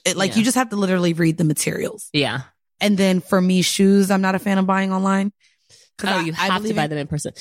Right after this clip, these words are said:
Speaker 1: You
Speaker 2: You're, you're
Speaker 1: have
Speaker 2: al-,
Speaker 1: to.
Speaker 2: you're also now getting into your foot modeling phase.
Speaker 1: Girl, I am.
Speaker 2: Which I'm so, I'm, I
Speaker 1: I
Speaker 2: feel like you,
Speaker 1: am.
Speaker 2: I, I've watched this evolution of you, like,
Speaker 1: <laughs>
Speaker 2: hating feet.
Speaker 1: I hated feet.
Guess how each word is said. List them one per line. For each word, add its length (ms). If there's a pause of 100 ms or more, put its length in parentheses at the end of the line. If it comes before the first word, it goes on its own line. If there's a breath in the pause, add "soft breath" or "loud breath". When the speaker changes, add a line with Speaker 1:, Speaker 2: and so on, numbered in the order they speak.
Speaker 1:
You 160
Speaker 2:
You're, 160
you're 120
Speaker 1:
have 100
Speaker 2:
al-, 40
Speaker 1:
to. 160
Speaker 2:
you're 220
also 380
now 360
getting 320
into 160
your 100
foot 220
modeling 600 (100)
phase. 260
Speaker 1:
Girl, 160
I 380
am. 480
Speaker 2:
Which 200
I'm 80
so, 400 (360 loud breath)
I'm, 200
I 60
Speaker 1:
I 60
Speaker 2:
feel 160
like 100
you, 220
Speaker 1:
am. 440
Speaker 2:
I, 140
I've 180
watched 220
this 180
evolution 480
of 140
you, 140
like, 300
Speaker 1:
<laughs> 60
Speaker 2:
hating 460
feet. 220
Speaker 1:
I 100
hated 720
feet. 400